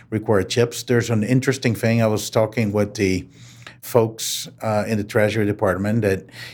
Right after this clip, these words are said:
you know, what we saw with the pandemic, there was a shift from services to goods, and people buy more goods,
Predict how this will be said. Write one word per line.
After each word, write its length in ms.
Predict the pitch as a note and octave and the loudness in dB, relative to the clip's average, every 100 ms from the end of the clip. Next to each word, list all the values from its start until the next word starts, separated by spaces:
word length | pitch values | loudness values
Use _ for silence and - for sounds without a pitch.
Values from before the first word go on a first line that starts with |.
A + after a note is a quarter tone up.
| - | -4
you 60 | G#2+ | 0
know, 100 | G2 | 2
what 180 | G#2 G#2 | 4 4
we 140 | G2+ | 2
saw 500 | - B2+ A#2+ A2+ G#2+ | 2 2 4 2 0
with 160 | A#2 A2+ | 0 0
the 80 | |
pandemic, 600 | G#2+ G#2+ F#2 F2+ G2 A2+ A2+ | 0 0 0 0 0 -2 0
there 180 | A2 G#2 | 0 2
was 240 | G2+ F#2+ | 2 0
a 120 | F#2 | -4
shift 640 | - - B2+ A#2+ - - - - | -4 -2 -2 -2 -4 -8 -8 -4
from 340 | A2+ F#2+ F2+ | -2 -2 -4
services 800 | - - G#2+ G#2 B2 - C3+ - | -8 0 0 2 0 2 0 -2
to 140 | - | -6
goods, 800 | F#2+ F2+ F#2+ A2 E3 - - - - - - - - - G#2+ | -10 -2 2 4 2 -2 -6 -8 -14 -20 -18 -14 -16 -10 -2
and 580 | A2 A2 G#2+ G#2 G2 | 2 2 2 0 -2
people 380 | - A2+ A2 A2 | -2 0 2 0
buy 320 | E2+ F#2 F#2+ | 2 0 0
more 240 | F#2 G2 G2 | 0 2 2
goods, 600 | G2 A#2 D3+ - - | 4 4 2 -4 -8